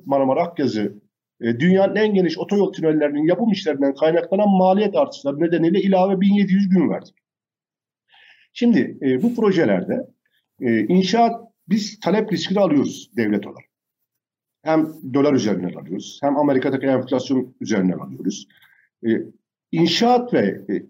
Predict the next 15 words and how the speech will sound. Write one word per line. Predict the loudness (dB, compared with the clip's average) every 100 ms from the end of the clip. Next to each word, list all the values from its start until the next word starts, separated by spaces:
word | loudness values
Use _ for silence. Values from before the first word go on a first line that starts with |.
| _ -8
şey | -2 2 2 0 -2
riski, | -2 -2 -2 -2 -6 _ _
e, | -2 2 2 2 0 -6 -16 _ -4
işletme | -2 0 0 2 0
riski | 0 2
bu | 4
işletmelerdedir. | 4 0 -2 -2 -4 -4 -12 _ _ _ _ _ -20 _
Şimdi | -2 0 4
inşaat | 2 4 2 2 0
maliyeti | 2 2 2
artırmış, | 2 0 0 -2 -2
biz | -4 -4 -12 _ _ _ _ _
ödeyeceğimiz | -2 2 2 2 0
parayı | 0 2 2
artırıyoruz. | 0 -6 -14 -18 -20